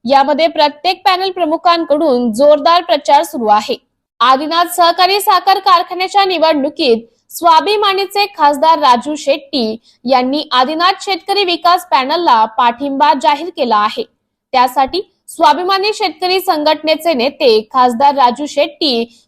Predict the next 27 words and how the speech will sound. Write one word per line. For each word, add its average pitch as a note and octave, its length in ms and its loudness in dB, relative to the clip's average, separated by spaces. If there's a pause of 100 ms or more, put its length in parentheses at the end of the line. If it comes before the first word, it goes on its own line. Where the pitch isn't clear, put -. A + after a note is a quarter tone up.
हे C#4+ 120 2
येत्या E4 260 2
बारा D#4+ 400 2
एप्रिल G4 380 -2
रोजी C#4 260 2 (380)
करमाळा D4 420 2
येथे E4 220 -4
येणार D#4 240 0
आहेत. G#3 240 -2 (500)
यावेळी B3+ 340 2
खासदार D4+ 440 2
राजू D4 280 0
शेट्टी F4 360 -4
म्हणाले D4+ 540 2
की - 380 -8
प्राध्यापक F4+ 680 0
रामदास E4+ 460 2
झोळ C4 420 2 (360)
यांच्या C4 440 0
नेतृत्वाखाली D4+ 1040 -2
आदिनाथ E4+ 540 2
शेतकरी G4 440 -2
विकास E4+ 440 0
पॅनलच्या D4+ 460 0
माध्यमातून C4+ 760 0
ही - 380 -8
निवडणूक D4 560 0